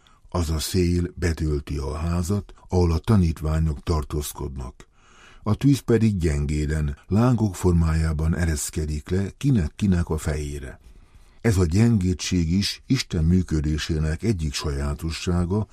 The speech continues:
amit sokszor megtalálunk a Bibliában. És nagyon szép azt látni, hogy ugyanaz a durva és kérges kéz,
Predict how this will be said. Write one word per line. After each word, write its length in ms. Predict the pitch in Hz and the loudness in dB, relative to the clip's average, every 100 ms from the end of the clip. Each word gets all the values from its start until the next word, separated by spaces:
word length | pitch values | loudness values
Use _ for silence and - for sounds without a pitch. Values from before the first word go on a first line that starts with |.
| - | -2
amit 260 | 156 156 | 2 4
sokszor 500 | 147 - 78 - 95 | 2 0 0 2 4
megtalálunk 760 | 90 69 - 80 80 80 78 76 | 4 2 -4 -4 -2 0 -2 -2
a 60 | |
Bibliában. 880 | 71 78 69 71 69 80 64 60 57 _ _ _ _ _ - | -4 -4 -2 -4 -6 -8 -12 -12 -14 _ _ _ _ _ -10
És 140 | - 110 | -6 0
nagyon 340 | 160 107 90 | 2 2 2
szép 300 | 82 87 87 | 2 -2 0
azt 220 | 107 - | -2 0
látni, 540 | 78 85 98 101 104 90 _ | 0 0 0 2 2 2 _
hogy 280 | - 90 - | 0 0 2
ugyanaz 520 | 151 131 101 76 76 | 0 4 4 4 0
a 100 | 78 | -2
durva 480 | 76 104 123 101 78 | 0 2 4 2 -2
és 220 | 73 76 | -4 -6
kérges 540 | - 98 85 71 73 - | -2 0 0 -2 -6 -8
kéz, 460 | 73 69 78 87 | -6 -4 -6 -6